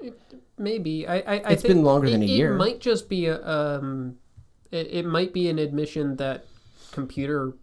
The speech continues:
Speaker 1: players are their main market. I don't actually know. I'd love to look at the, I don't know, I have the sales in front of me, but if the computer market was the majority of the Borderlands and Borderlands two sales,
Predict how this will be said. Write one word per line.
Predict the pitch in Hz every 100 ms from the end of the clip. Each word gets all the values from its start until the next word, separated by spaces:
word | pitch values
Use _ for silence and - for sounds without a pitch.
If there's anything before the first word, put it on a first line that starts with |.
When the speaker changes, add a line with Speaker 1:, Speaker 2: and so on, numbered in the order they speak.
| - -
Speaker 1:
players | - 135 127 127 127 131
are | 131
their | 127 127
main | 127 131 127
market. | 127 156 156 -
I | -
don't | 175 185
actually | 190 - 180
know. | 175 139
I'd | 123
love | 143 135
to | 156
look | 143 143
at | 135
the, | 131 135
I | 151
don't | 151
know, | 139 143
I | 143
have | 131
the | 131
sales | - 120 127 120 - _ -
in | 147
front | 151 156
of | 156
me, | 165 160
but | 143 127 123 - - - -
if | - 147 135 - -
the | 185 147
computer | 139 139 - 151 156
market | 143 139 135 139 127
was | 131 123
the | 131
majority | 123 127 135 135 135 135
of | 123 120 -
the | 120 120 - -
Borderlands | 131 131 127 120 120
and | 127
Borderlands | 135 131 123 123 -
two | - 202
sales, | 202 147 135 131